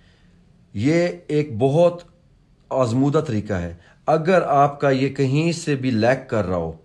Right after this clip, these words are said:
टच, ये मेरे, ये फिंगर पे ये टच आ रहा है, आप, नज़र आ रहा है आपको,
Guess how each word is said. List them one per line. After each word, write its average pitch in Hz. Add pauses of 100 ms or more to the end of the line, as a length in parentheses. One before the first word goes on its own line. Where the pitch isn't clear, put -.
(500)
टच, 98 (320)
ये 110
मेरे, 123
ये 117
फिंगर 113
पे 117
ये 110
टच 104
आ 87
रहा 95
है, 123 (120)
आप, 95
नज़र 101
आ 90
रहा 92
है 90
आपको, 139